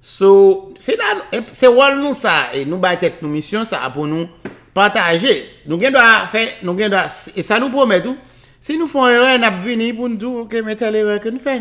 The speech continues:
sa ka rive ke n f on erè, men nou toujou pran tan, nou fè ti rechèch. Lè yon bagay vini, nou fè rechèch sou li. Nou gade l, ou pa konprann, epi nou di w, "Men sa n panse." M te fè yon lòt videyo yo e pou mwen te di moun yo, "Oke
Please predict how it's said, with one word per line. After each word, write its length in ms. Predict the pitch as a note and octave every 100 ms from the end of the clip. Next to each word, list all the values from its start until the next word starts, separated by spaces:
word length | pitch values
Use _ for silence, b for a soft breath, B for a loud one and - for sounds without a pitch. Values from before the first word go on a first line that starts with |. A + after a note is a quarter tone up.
| G3
sa 140 | - -
ka 140 | E3+
rive 220 | F#3 F3+
ke 100 | F3
n 60 | F3+
f 60 | F3+
on 80 | F#3
erè, 240 | G#3 F3 B B B B -
men 100 | G3+
nou 120 | A#3+
toujou 200 | D4 B3+
pran 240 | A3+ F#3 D#3+
tan, 320 | G#3+ A3+ A3+ - _ _ _ _ _ - F3+ E3+ E3+ E3+ E3 - _ _ _ D3
nou 160 | F3+
fè 140 | A3 G3+ G3+
ti 160 | G3+
rechèch. 440 | F3+ F3 F3 E3+ F3
Lè 80 | F3+
yon 100 | E3
bagay 280 | E3+ E3 D#3
vini, 200 | D#3+ F#3
nou 120 | E3+
fè 160 | D#3 C#3+
rechèch 320 | C#3+ C#3 B2+
sou 180 | C3+ B2
li. 380 | A#2 B2+ C3+ C#3 b b b _ -
Nou 120 | B2+
gade 600 | C3 A#2+ B2+ C#3 C#3+ C#3
l, 80 | C3
ou 80 |
pa 140 | C#3+ D#3
konprann, 400 | F3+ G3 G#3+ A#3+ - - _ _ D3+
epi 180 | E3
nou 120 | G#3 G#3+
di 80 |
w, 40 | F#3+
"Men 80 | G3
sa 120 | D#3+
n 60 |
panse." 360 | D#3+ F3 G#3+ C#3+ - _ _ _ _ _ _ _ _ b b b b
M 80 | C#3+
te 100 | F#3
fè 60 |
yon 120 | C4 C4
lòt 160 | G#3+
videyo 360 | G3+ G#3 G3+ E3
yo 160 | F3+ G3+ G#3+ B3+ - _ _ _ _ _
e 140 | D3+ D3
pou 100 | E3+
mwen 80 |
te 120 | E3 E3+
di 140 | D#3+
moun 180 | D#3+ D#3+
yo, 120 | G#3+
"Oke 200 | - C5+